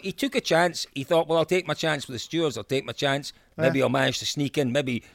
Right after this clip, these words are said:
Speaker 1: you know, the millions of people that have been watching me on telly, maybe they didn't really notice that I'd actually had two punctures." So <laughs> he, he took a chance and fair, he had nothing to lose. He had
Speaker 2: Exactly.
Speaker 1: nothing to lose.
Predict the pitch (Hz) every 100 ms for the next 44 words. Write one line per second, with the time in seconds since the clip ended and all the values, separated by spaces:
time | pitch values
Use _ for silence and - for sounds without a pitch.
0 | _ 113 123 120 135 127 113 - 123 123
1 | 104 120 123 123 120 117 113 131 127 117
2 | - _ 131 143 127 120 123 117 131 120
3 | 127 165 - 120 104 101 127 107 110 98
4 | 143 156 120 113 104 104 - _ _ _
5 | - 143 170 - 170 - _ 165 160 220
6 | 180 - 165 175 - 151 143 175 165 160
7 | 185 165 202 - 196 - 185 180 156 95
8 | - 143 143 160 175 170 170 160 131 90
9 | 78